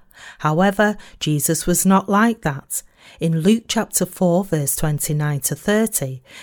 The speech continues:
it is recorded that people clearly tried to push Jesus down the cliff, but the Lord passed through the forest of people leisurely,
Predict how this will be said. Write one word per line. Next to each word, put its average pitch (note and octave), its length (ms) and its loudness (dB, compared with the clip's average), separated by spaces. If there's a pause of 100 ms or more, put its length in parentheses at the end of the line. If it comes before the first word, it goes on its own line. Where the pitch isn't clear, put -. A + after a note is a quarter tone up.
it F3 200 -2
is F3 200 -2
recorded G#3 640 -2
that D3+ 220 -8
people G3 400 0
clearly A3+ 600 2
tried D3+ 360 -4
to - 120 -4
push - 340 -2
Jesus D3 480 -2
down D3+ 300 0
the D3+ 80 -2
cliff, - 540 -4 (340)
but D3+ 160 -4
the D3 80 -4
Lord D3+ 420 -2
passed - 320 0
through G3 280 2
the G3 100 0
forest A#3 580 0
of D3+ 140 -6
people D3+ 440 -4
leisurely, F3+ 680 0